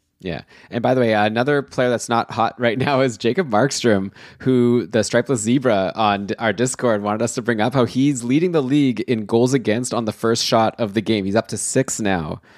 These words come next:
which is not what you <laughs> want. Like, <laughs> that's, that must be very deflating.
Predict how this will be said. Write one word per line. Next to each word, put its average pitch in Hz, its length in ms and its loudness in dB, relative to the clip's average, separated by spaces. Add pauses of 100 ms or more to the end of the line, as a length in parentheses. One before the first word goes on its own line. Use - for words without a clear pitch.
(100)
which 107 80 -8
is 107 100 0
not 135 160 2
what 190 140 2
you 170 80 2
<laughs> - 0 -
want. 170 140 2 (580)
Like, 233 200 0
<laughs> - 0 -
that's, 214 520 0
that 214 380 0
must 220 160 2
be 208 40 -2
very 208 180 2
deflating. 185 580 0